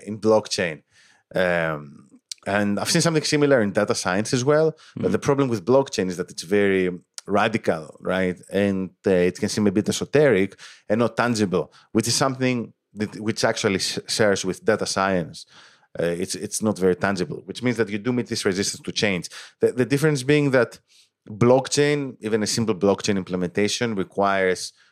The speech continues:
Speaker 1: quite often fundamental, uh, changes, right, to the way an organization operates. So it's a bit more, so it can, so it can be a bit challenging in this regard.
Speaker 2: Yeah, so I mean, like, with, with, with that sort of supply chain example, are you able to give us an, uh, you know,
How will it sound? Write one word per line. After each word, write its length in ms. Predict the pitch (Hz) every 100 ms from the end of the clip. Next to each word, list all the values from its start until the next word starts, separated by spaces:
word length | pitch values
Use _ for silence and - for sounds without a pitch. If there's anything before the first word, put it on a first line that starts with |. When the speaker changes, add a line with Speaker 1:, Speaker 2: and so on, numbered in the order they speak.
| _ -
Speaker 1:
quite 220 | 104 104
often 220 | 104 107
fundamental, 800 | 104 92 90 92 87 90 85 82 - 85
uh, 400 | 78 80 76 71 - - _ _
changes, 680 | - 95 92 - - - - _ _ -
right, 300 | 87 78 80 -
to 100 | 90
the 100 | 85
way 100 | 85
an 60 | 85
organization 640 | 80 87 85 85 - 85
operates. 500 | 85 90 - - -
So 80 | -
it's 160 | 82 -
a 40 |
bit 220 | 80 85 85
more, 480 | 85 82 80 76 _ _ _ _ _ _ _ -
so 160 | 208
it 120 | 196
can, 120 | - 202
so 100 | 110
it 100 | -
can 120 | 107
be 80 | 95
a 40 |
bit 200 | 95 -
challenging 580 | - 90 92 90 80 - _ -
in 80 |
this 180 | 87 -
regard. 300 | 87 82 80 -
Speaker 2:
Yeah, 160 | 196 127
so 140 | 156
I 40 | 175
mean, 180 | 180 151
like, 200 | 151 156
with, 240 | 160 -
with, 220 | 156 143 -
with 140 | 151
that 160 | 151 -
sort 160 | - 120
of 60 |
supply 400 | - - 151 160
chain 340 | 160 101 - 64
example, 680 | - 73 - - - - - _ _ -
are 80 | 127
you 140 | 143
able 200 | 156 147
to 100 | 151
give 200 | 143 139
us 140 | 131 131
an, 240 | 127 120 98
uh, 140 | 110 -
you 120 | 113
know, 220 | 110